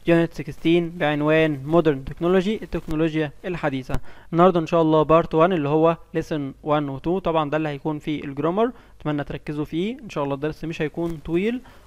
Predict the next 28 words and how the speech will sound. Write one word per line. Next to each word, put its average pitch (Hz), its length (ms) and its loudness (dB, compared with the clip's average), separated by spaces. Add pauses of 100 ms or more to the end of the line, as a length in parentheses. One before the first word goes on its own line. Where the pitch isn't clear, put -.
(140)
وبإذن 165 320 0
الله 160 300 2
هيكون 156 440 -6
فيه 160 140 -8
طبعًا 175 380 0
التدريبات 143 600 -6
في 156 220 -8
الفيديو 147 360 -4
الجاي. 131 200 -14 (1200)
يلا 175 200 4
نبدأ 175 300 -2
مع 147 160 -2
بعض. 170 260 4
أول 170 200 0
حاجة 175 280 -4
الكلمات، 180 500 -2
كلمة 190 260 -4
تكنولوجي 180 480 -4
معناها 156 280 -4
تكنولوجيا 160 500 -2
طبعًا، 175 340 2
تكست - 360 -6 (120)
مسج 180 360 -4
معناها 151 380 -2
رسالة 170 360 -2
نصية، 151 540 -4 (340)
رسالة 196 480 0
بالحروف. 175 560 -2